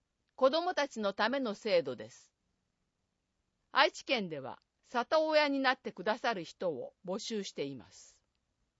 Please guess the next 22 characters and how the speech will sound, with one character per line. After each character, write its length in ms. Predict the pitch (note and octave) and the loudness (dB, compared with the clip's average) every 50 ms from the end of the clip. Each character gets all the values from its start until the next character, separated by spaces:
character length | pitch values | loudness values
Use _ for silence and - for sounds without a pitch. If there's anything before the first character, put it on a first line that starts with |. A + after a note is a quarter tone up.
| _ _ _ _ _ _ _ _ _ _ _ _ _ _ _ _ _ _ _ _ _ | _ _ _ _ _ _ _ _ _ _ _ _ _ _ _ _ _ _ _ _ _
問 220 | - A#3 B3 A#3+ A3 | 0 0 0 2 2
い 80 | G#3 | 2
合 80 | F#3 F3 | 2 2
わ 80 | D#3+ | 0
せ 120 | - - C3+ | -4 -8 -18
先、 360 | - B2 - _ - - _ _ _ _ _ _ _ _ _ _ _ _ _ _ | -18 -18 -20 _ -20 -20 _ _ _ _ _ _ _ _ _ _ _ _ _ _
一 260 | - B3 - - D#4 E4+ E4+ F4 | -10 -10 -6 -2 2 2 2 4
宮 360 | D4 B3+ A3 G3 E3+ - - _ _ - | 2 0 0 -2 -4 -4 -6 _ _ -14
児 160 | F3+ G3+ A3+ | -10 -6 0
童 220 | A3+ D4 D#4 F4 F4 | 2 2 2 2 2
相 240 | - D4 C#4+ C#4+ C4+ | 4 4 4 6 6
談 220 | C#4 C4 B3 A#3+ | 4 2 2 -2
セ 160 | - - G3 | -6 -6 -8
ン 100 | F3 D3+ _ - | -8 -8 _ -12
タ 80 | C3+ | -12
ー。 1040 | C3+ C3 B2+ C3 - _ _ _ _ _ _ _ _ _ _ _ _ _ _ - F3+ | -12 -10 -12 -14 -18 _ _ _ _ _ _ _ _ _ _ _ _ _ _ -14 -6
電 320 | E3 F3+ F3+ E3+ D#3+ D3+ C#3+ | -4 -4 -4 -4 -6 -8 -10
話、 180 | C#3+ C#3 - _ _ _ _ _ _ _ _ _ _ _ - | -10 -12 -14 _ _ _ _ _ _ _ _ _ _ _ -6
零 300 | A#3 D4 D#4 D#4+ E4+ E4 | 2 8 8 8 8 8
五 220 | D4+ F4 D#4+ C#4+ C4+ | 4 6 6 6 6
八 360 | - G#3+ A3+ - - C4 C4 | 4 0 -6 -6 -4 0 2
六 180 | B3 A3+ G#3 | 2 2 0